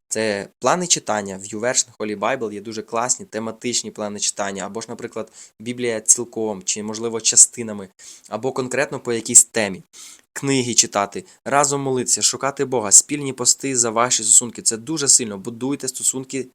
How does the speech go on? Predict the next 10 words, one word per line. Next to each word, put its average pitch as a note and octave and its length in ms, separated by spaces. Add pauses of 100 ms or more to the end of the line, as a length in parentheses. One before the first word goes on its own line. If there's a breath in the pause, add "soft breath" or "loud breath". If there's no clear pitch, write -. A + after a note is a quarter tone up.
на B2+ 140
правильній G#2 560
основі. G2+ 420
І C#3 120
третій, C#3+ 460
останній A#2+ 380
пункт, F3 340
скажімо G#2 380
так, G#2 240
це A#2 160